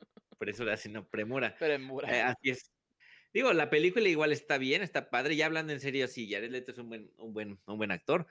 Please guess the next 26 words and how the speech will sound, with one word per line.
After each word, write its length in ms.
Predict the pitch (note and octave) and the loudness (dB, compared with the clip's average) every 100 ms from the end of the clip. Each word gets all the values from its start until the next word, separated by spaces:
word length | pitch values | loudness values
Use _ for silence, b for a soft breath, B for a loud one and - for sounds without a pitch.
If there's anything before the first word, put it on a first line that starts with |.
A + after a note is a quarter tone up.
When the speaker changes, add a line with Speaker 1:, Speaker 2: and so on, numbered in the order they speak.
| B B B B _ F2 - | B B B B _ -18 -4
Speaker 1:
Que 100 | A#2 | 0
le 80 | C#3 | 2
hayan 180 | D3 | 2
dado 160 | C#3+ C#3+ | 2 2
al 120 | C3 A#2 | 2 0
Joker 220 | C3 B2+ | 0 -2
más 200 | A#2+ B2 | -2 -4
asqueroso 440 | B2 - G2 A#2 A#2 | -4 -4 -2 0 0
de 80 | G2+ | 0
la 60 | |
historia, 320 | F#2 G#2+ F#2+ - | 0 0 0 -2
pues 200 | E2+ F2+ | -8 -8
igual 320 | F2 F#2 F#2+ | -8 -6 -6
fue 140 | F2 F#2+ | -8 -12
un 100 | F2+ | -12
poco 200 | G2 F2 | -16 -18
su 160 | E2 D2+ | -20 -12
culpa 320 | G#2+ F#2 F2+ | -12 -8 -8
y 60 | E2 | -6
la 140 | D#2 | -6
de 80 | D#2 | -8
su 240 | F2+ E2 | -6 -8
representante 720 | E2 F2 F2 F#2 F#2 A2 G#2 | -8 -14 -12 -14 -10 -10 -8
y 40 | F2+ | -6
la 140 | E2+ | -4
de 240 | E2 D#2+ | -4 -6